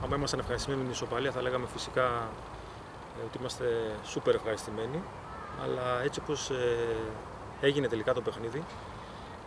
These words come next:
ε, τελικά η ομάδα που δικαιούται να πάρει τους τρεις πόντους ήμασταν εμείς. Ε, ήταν ένα πολύ δυνατό παιχνίδι. Ε, ξέρα-, ξέραμε ότι η Όφη είναι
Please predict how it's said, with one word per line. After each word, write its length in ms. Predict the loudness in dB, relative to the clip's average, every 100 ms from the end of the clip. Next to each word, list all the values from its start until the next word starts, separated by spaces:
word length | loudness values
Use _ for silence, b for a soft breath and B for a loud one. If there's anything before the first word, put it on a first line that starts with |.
| -4
ε, 640 | 2 4 6 6 4 2 0 -6 -8 -4
τελικά 320 | -4 2 6
η 80 | 6
ομάδα 260 | 4 2
που 260 | 2 0 -2
δικαιούται 300 | 0 0 2
να 100 | 4
πάρει 280 | 4 4 4
τους 160 | 0 -2
τρεις 160 | -2
πόντους 280 | 0 -2 -2
ήμασταν 280 | -4 -2 0
εμείς. 340 | -2 -4 -6 -10 -12 -12 -12 -12 -10 -4
Ε, 40 | -2 -2 -2 -2 -2 -4 -6 -10 -12 -12 -12 -14 -14 -14 -12 -8
ήταν 120 | -2 0
ένα 80 | 2
πολύ 160 | 2
δυνατό 260 | 2 0 2
παιχνίδι. 500 | 0 0 -2 0 -2 -4 -10 -10 -4
Ε, 340 | -2 0 -2 -2
ξέρα-, 280 | 2 4 4
ξέραμε 340 | 4 4 6 4
ότι 120 | 4
η 40 |
Όφη 200 | 2 2
είναι 140 | 0